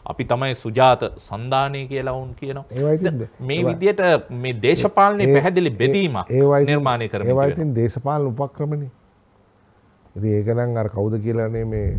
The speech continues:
Speaker 2: යේසුස් ක්‍රිස්තුස් වහන්සේ කිව්වා කියනවනේ මේ අර ස්ත්‍රියට ගල් ගහනවා නම්
Speaker 1: හ්ම්.
Speaker 2: පවක් නොකරපු කෙනෙක් ගලක් ගහන්නේ කියලා.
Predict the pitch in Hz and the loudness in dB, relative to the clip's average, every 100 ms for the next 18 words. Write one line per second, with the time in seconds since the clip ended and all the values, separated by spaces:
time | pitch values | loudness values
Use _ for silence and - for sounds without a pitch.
0 | - - 104 - 117 - - 123 120 117 | -2 0 0 0 0 0 0 0 0 0
1 | 117 113 117 117 123 120 120 117 107 104 | -2 -4 0 0 -2 -4 -4 -4 -6 -6
2 | 147 - - - - - - - - - | -8 -12 -18 -16 -16 -18 -20 -18 -16 -16
3 | _ _ _ - 113 120 104 104 107 113 | _ _ _ -2 -2 0 0 0 0 -2
4 | 120 104 92 92 76 - _ _ _ _ | -2 -2 -2 -4 -8 -14 _ _ _ _
5 | _ 98 78 113 135 - 131 123 131 127 | _ -14 0 4 4 4 -2 -2 -2 -2
6 | 135 127 113 123 135 135 143 139 139 147 | -2 0 0 0 0 -2 -4 -6 -8 -12